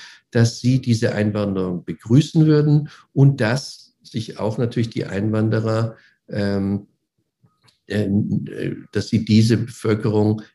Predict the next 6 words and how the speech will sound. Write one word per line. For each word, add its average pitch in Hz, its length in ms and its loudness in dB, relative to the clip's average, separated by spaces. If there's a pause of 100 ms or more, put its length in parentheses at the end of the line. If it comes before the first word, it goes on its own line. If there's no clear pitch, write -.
(140)
in 139 360 8
seine 117 360 0
neue 117 340 0
Gesellschaft 110 920 -6 (320)
integrieren 101 840 -2
würden. 80 400 -12